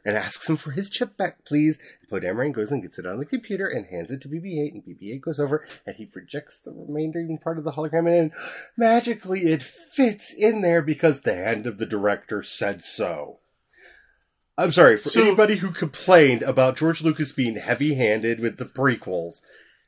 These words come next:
Speaker 1: the end of this movie is the most heavy-handed Deus Ex Machina ending of any of the Star Wars movies.
Speaker 2: Or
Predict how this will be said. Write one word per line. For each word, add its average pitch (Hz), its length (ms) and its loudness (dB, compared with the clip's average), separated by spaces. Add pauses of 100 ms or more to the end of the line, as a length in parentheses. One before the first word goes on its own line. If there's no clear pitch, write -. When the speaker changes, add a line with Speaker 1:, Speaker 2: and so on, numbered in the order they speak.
(120)
Speaker 1:
the 165 200 -6
end 190 180 0
of 190 120 0
this 196 180 -4
movie 147 320 2
is 131 240 -2
the 151 160 -2
most 139 400 0
heavy-handed 117 1080 -2 (1300)
Deus 170 420 0
Ex 143 240 -2
Machina 123 460 2
ending 107 400 -6
of 87 140 -10
any 104 180 -6
of 92 80 -10
the 90 80 -12
Star 92 220 -6
Wars 82 220 -14
movies. 85 300 -12 (120)
Speaker 2:
Or 135 440 -4